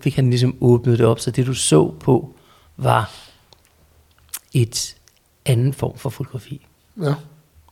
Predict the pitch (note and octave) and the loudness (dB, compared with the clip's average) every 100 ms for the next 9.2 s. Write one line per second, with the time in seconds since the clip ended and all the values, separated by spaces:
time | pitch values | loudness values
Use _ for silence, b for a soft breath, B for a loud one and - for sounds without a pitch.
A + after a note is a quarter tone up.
0 | - - C3 E3 C#3+ - D#3+ G#3+ - E3 | -20 -2 0 2 0 2 0 0 -2 -2
1 | A2 G#2 D3+ G#3 G#3+ G#3+ - - b b | -2 2 4 4 0 -4 -20 -20 b b
2 | _ F3+ E3+ D3 C#3 - C3 - C3+ C3 | _ 0 2 0 -4 -6 -8 -6 -8 -8
3 | b b b b b b b D#3+ C#3 C3+ | b b b b b b b 0 2 0
4 | C3 C3+ - _ _ C#3 B2 - D3+ A3 | -4 -8 -10 _ _ -4 -2 -2 0 0
5 | - A#2 A#2 C#3+ - B2 - F3 F3+ F#3 | -2 -2 -2 -6 -6 -10 -8 -8 -8 -10
6 | _ - D3 B2 C3 D3+ B2+ - B2 - | _ 2 4 2 2 2 0 2 -2 2
7 | D#3 E3+ G#2 F3 E3+ D#3+ C#3+ C3 A2+ b | 2 2 2 2 0 -2 0 0 0 b
8 | b b b b b _ - C3+ B2 A#2 | b b b b b _ 0 2 4 2
9 | A2 | 0